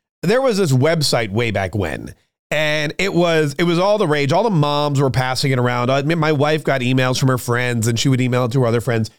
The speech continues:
It was a new website, and it showed you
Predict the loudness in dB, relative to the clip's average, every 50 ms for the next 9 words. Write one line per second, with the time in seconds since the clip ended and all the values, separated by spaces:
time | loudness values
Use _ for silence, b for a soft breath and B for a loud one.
0 | b b b -2 0 0 2 0 0 0 0 2 2 2 2 0 0 0 0 0
1 | 0 0 -2 0 -2 -2 -2 -2 0 0 2 2 2 2 2 2 2 2 2 2
2 | 2 0 -2